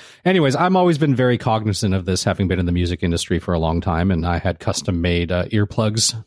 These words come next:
made for me a while ago for concerts and things of that nature that, uh, basically just lower the volume all over the spectrum so I can still hear the lows and the highs. So very nice. And I definitely have had some hearing, uh, loss.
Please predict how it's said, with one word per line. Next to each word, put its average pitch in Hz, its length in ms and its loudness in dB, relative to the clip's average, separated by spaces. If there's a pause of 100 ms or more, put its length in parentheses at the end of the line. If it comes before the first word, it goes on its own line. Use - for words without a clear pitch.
(140)
made 104 340 2
for 107 140 0
me 101 160 2
a 104 80 2
while 98 280 2
ago 104 260 0
for 113 140 -4
concerts 104 520 -2
and 95 180 -2
things 98 200 0
of 95 80 2
that 92 120 0
nature 95 360 0
that, 95 220 -2
uh, 87 180 -2 (380)
basically 98 360 0
just 101 160 0
lower 98 580 0
the 98 220 2
volume 92 520 -2 (300)
all 98 200 2
over 92 180 0
the - 80 -8
spectrum 90 460 -2
so - 180 -4
I 82 60 -4
can - 120 -12
still 82 220 -4
hear 87 180 -4
the - 100 -12
lows 92 460 0
and 95 100 -2
the 82 60 -4
highs. 92 480 -2 (380)
So 123 160 2
very 113 220 2
nice. 95 280 0
And 110 140 2
I 135 80 2
definitely 139 360 2
have 104 220 2
had 98 260 0
some 95 200 0
hearing, 90 400 0 (160)
uh, 90 160 -2
loss. 87 360 -2